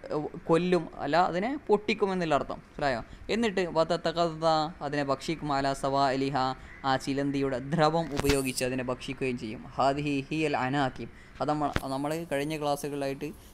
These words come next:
ചിലന്തിയുടെ ഒരുപാട് പ്രത്യേകതകളെക്കുറിച്ച് പറഞ്ഞു. ഹാദിഹി ഹിയൽ അനാക്കിബ്, ഇതാണ് ചിലന്തികൾ. വഹാദിഹി ഹയാത്തുഹ, ഇതാണ് അവയുടെ ജീവിതം. നസ്സാജുൻ ഫന്നാനുൻ, അതൊരു നല്ല വല നെയ്ത്തുകാരനാണ്, നല്ലൊരു കലാകാരൻ കൂടിയാണ്.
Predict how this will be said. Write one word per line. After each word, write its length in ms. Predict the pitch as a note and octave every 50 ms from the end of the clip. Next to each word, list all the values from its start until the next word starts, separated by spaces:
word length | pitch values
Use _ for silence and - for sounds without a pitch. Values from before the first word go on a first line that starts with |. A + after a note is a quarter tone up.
| - -
ചിലന്തിയുടെ 520 | - D#3+ E3+ E3+ F3+ F3 F#3 F3+ F3 E3+
ഒരുപാട് 600 | E3+ E3 E3 E3 F3 E3 F#3 F#3 F#3 F#3+ F#3+ F#3+
പ്രത്യേകതകളെക്കുറിച്ച് 840 | F#3 - E3 D#3+ E3 D#3+ D3+ D3 D3+ C#3+ C#3 C3 C3+ C3 C#3+ - - -
പറഞ്ഞു. 260 | B2+ A#2+ A#2+ B2 - F3+ - - - -
ഹാദിഹി 420 | - C#3+ C#3 C3+ C#3 C#3 C#3+ C3+ C3 B2+ -
ഹിയൽ 260 | - D#3 D3+ C#3 B2+ B2
അനാക്കിബ്, 500 | B2 B2+ B2+ C3 B2+ B2 - A#2+ A2 - - - - - -
ഇതാണ് 320 | C#3 D3 D#3+ D3+ C#3 C3 B2+
ചിലന്തികൾ. 520 | - - B2 B2 B2 B2 A#2+ A2+ A2+ B2 - - - - - - C3+
വഹാദിഹി 500 | C3+ C3 C3+ C#3+ C#3 C#3+ E3 G3 G3 F3 D#3+
ഹയാത്തുഹ, 540 | C#3 - D3+ D3 C#3+ C#3+ C#3 - D#3+ D3 C#3+ C3 B2+ - - -
ഇതാണ് 340 | C#3+ C#3+ F3+ F#3+ D3+ C3+ C3 E3 E3
അവയുടെ 340 | C#3 C3 B2+ A#2+ A#2+ B2 A#2+
ജീവിതം. 420 | A#2+ - B2+ A#2+ B2 A#2+ A#2 A2+ - - - - - - C#3
നസ്സാജുൻ 640 | C3 B2 - - - D#3+ D3 C#3 C3 C3 C#3 B2 B2 - - - - - -
ഫന്നാനുൻ, 560 | - C3+ C3+ C3+ C#3 D3+ D#3 D#3 D3+ C#3 B2+ A#2+ - - - -
അതൊരു 260 | C#3 C3+ C3+ C3 B2+ B2+
നല്ല 200 | B2+ B2+ C3 C3
വല 260 | B2+ B2 B2 B2 C3 C#3+
നെയ്ത്തുകാരനാണ്, 800 | D3 C#3+ C3+ C3 - C3 B2 A#2+ A#2 A#2 C3 A#2+ A2+ A2+ A2+ A#2 - - - - - C#3
നല്ലൊരു 340 | B2 B2 B2 B2 A#2 A#2 - - - -
കലാകാരൻ 540 | C3 A#2+ A#2+ A#2+ B2 B2 A#2+ A#2+ A#2 A#2 A#2
കൂടിയാണ്. 420 | A2 A#2+ A2+ A2+ A2+ A2 G#2+ G#2